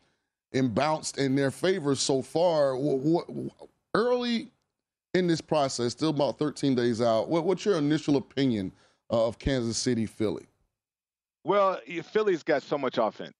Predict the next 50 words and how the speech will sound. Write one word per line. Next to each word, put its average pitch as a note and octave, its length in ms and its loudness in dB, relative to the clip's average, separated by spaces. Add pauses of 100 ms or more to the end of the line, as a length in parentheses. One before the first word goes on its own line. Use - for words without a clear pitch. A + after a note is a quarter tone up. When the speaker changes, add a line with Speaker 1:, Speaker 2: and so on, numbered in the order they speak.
Speaker 2:
Um, G#2 460 -2
they C3+ 100 2
really D#3 260 2
exploit B2 500 -2 (180)
the A#2+ 80 -2
weak B2 200 -2
side A#2 440 0
of A2 140 0
a G#2+ 40 -2
defense, A2+ 480 -6
the G2+ 80 -6
weak G#2+ 160 -4
side A2+ 180 -2
of G#2+ 60 -4
the F#2+ 100 -6
field, G#2+ 440 -4 (380)
uh, G#2+ 180 0
because A#2 420 -4
they C3 140 -2
run C#3 200 -2
an B2 100 -2
option G2+ 420 -4
game. E2 340 -12
I F#2+ 60 -8
mean, G2+ 220 -6
it's A2 180 -2
like, G#2+ 160 -4
like A#2 160 -2
I B2 40 -2
mentioned A#2+ 320 -4
before, G#2 300 -2
it's F#2 100 -6
a G2+ 40 -8
college A2+ 360 -4
concept, G#2+ 440 -6
it's - 100 -16
a - 40 -18
college G#2+ 320 -4
offense, F#2+ 440 -6 (420)
uh, G#2 220 0
and, A#2 160 -6
and B2+ 160 -4
they C#3 80 0
really B2+ 280 -2
exploit A2+ 380 -4
the A#2 80 -4
numbers G#2 480 -2
like G2+ 200 -2
they, A2 120 -4
like G#2+ 240 -2